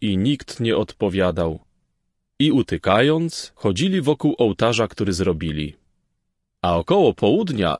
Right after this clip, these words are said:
Eliasz zaczął z nich drwić i mówić: "Wołajcie na cały głos, wszak to Bóg,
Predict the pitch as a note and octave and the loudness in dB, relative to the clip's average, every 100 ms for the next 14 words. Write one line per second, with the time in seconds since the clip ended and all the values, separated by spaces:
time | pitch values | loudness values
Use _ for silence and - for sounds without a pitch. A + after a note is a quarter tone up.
0 | - G#3+ A#3+ A3+ F3+ G#3+ C3 F#3+ F#3 E3 | 0 0 2 0 0 0 0 -2 0 -2
1 | A#2 D#3 C#3 - A#2+ G2+ A2 E2 - - | 0 0 -2 -2 -2 0 -2 -2 -6 -4
2 | E3+ C3 F#2 F2+ F2 - - _ _ _ | -2 0 0 -2 -2 -6 -12 _ _ _
3 | _ _ _ A2 C#3 F#2+ G2 A#2 C3 C#3 | _ _ _ 0 4 4 2 2 2 2
4 | F3 E3+ G3+ G3 A#3 D4+ D#4 B3 A#2 C2+ | 2 4 4 2 2 4 4 4 2 -2
5 | - - F2 - - E3 D3 C4 D4 C3 | -10 -6 -4 -4 2 4 4 4 4 4
6 | - - | 0 -10